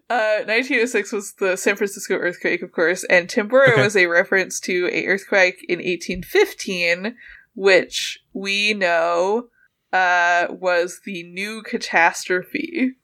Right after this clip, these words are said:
Speaker 2: Okay.
Speaker 1: Uh, on May twenty-second, uh, the hidden message in the comic was found, uh, with the new Amphipeter command. Uh, typing it in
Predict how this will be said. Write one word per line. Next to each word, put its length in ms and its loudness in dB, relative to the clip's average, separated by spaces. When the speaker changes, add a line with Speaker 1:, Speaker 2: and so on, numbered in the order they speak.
Speaker 2:
Okay. 440 2
Speaker 1:
Uh, 320 4
on 320 2
May 200 2
twenty-second, 800 0
uh, 460 4
the 160 -8
hidden 340 2
message 420 2
in 160 -8
the 80 -2
comic 460 0
was 180 0
found, 680 0
uh, 360 4
with 240 -4
the 120 2
new 340 -6
Amphipeter 640 2
command. 880 0
Uh, 380 4
typing 440 2
it 200 0
in 560 2